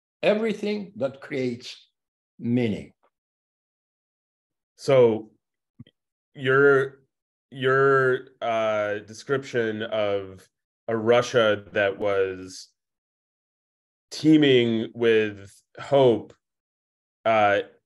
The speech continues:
Speaker 2: and faith in art is a description of Russia in the thaw,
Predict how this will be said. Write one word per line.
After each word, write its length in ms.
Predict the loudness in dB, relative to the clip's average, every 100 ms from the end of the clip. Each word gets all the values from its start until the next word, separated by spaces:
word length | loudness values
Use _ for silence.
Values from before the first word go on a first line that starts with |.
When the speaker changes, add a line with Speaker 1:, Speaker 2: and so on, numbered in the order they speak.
| -10
Speaker 2:
and 200 | -8 -6
faith 560 | 0 2 4 0 -8 _ -8
in 200 | -6 -4
art 640 | 0 2 2 -2 -8 _ _ _ _
is 160 | -6 -4
a 80 | -4
description 720 | -6 -4 -4 -2 0 0 0
of 560 | -2 -2 -2 -6 -12 -20 _ _ -4
Russia 380 | -2 0 2
in 160 | 2 0
the 80 | -8
thaw, 680 | -2 0 2 0 -2 -6